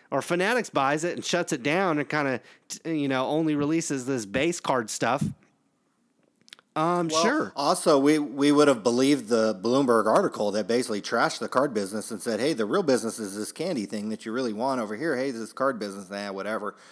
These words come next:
Speaker 2: I mean, we didn't, you know, necessarily take that at face value, kinda looked into it, looked back at the oh seven numbers. You have your unnamed, unconfirmed, um, but in the <laughs> White House sources
Speaker 1: Exactly.
Speaker 2: that's, that suggested some other numbers and, and actually quoted some real,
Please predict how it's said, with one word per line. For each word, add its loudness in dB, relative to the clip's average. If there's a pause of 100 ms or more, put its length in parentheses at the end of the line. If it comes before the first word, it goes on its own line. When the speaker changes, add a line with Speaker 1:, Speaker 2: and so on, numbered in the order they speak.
(180)
Speaker 2:
I -6
mean, -4
we 2
didn't, 0 (440)
you -12
know, -6
necessarily -4
take -6
that -2
at -6
face -6
value, 0
kinda -4
looked -8
into -4
it, -4
looked -10
back -2
at -14
the -4
oh -4
seven -4
numbers. -4
You -4
have -4
your -4
unnamed, -6
unconfirmed, -6 (520)
um, -6 (120)
but -6
in -6
the -4
<laughs> -4
White 4
House 2
sources 0
Speaker 1:
Exactly. -6
Speaker 2:
that's, -6
that -8
suggested -2
some -4
other -2
numbers -2
and, -6
and -12
actually -10
quoted -6
some -12
real, -6